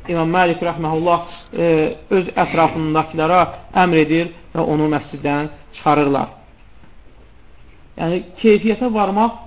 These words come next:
və bu haqda dəlillər, e, hədsiz çoxdur. Həmçinin İmam Məlikin şeyxi Rabiədən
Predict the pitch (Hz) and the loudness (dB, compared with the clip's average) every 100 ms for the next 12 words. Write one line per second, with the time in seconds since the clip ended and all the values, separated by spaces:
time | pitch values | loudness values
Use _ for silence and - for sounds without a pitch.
0 | - - - 208 247 226 226 233 - - | -20 -16 -6 0 2 2 2 0 0 -6
1 | - - - 196 202 214 220 - - - | -20 -10 -2 0 2 2 2 -2 -12 -8
2 | 190 180 - - - 180 147 120 - - | -4 -2 -4 -10 -18 -16 -14 -16 -20 -20
3 | - - - - - - - - - 185 | -20 -20 -20 -20 -20 -20 -20 -20 -8 -6
4 | - 117 - 214 - 117 - - - - | -4 -4 -2 -2 -2 -12 -10 -4 -2 -2
5 | - - - - 180 180 185 190 180 190 | -6 -8 -10 -6 -4 -2 -2 0 0 2
6 | 208 185 170 175 170 - - 175 165 185 | 2 2 -2 -6 -6 -10 -4 -2 0 0
7 | 160 160 190 196 160 156 | 2 2 2 0 0 -2